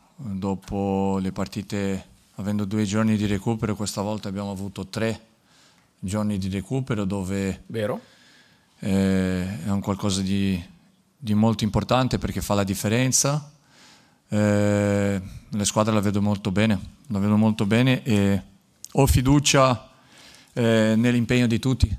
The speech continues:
Speaker 1: sia dall'inizio che partite in corso, come abbiamo fatto fino ad oggi,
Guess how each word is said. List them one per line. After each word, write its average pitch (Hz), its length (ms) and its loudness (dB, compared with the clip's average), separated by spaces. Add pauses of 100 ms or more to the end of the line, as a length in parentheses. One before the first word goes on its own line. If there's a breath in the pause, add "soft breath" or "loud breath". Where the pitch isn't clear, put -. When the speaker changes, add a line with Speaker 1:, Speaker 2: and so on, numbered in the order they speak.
Speaker 1:
sia - 240 -2
dall'inizio 113 760 2 (280 soft breath)
che - 120 -8
partite 101 340 -4
in 110 80 -4
corso, 151 540 -2 (560 loud breath)
come 117 180 4
abbiamo 110 300 6
fatto 107 260 2
fino 113 220 2
ad 110 60 6
oggi, 127 380 2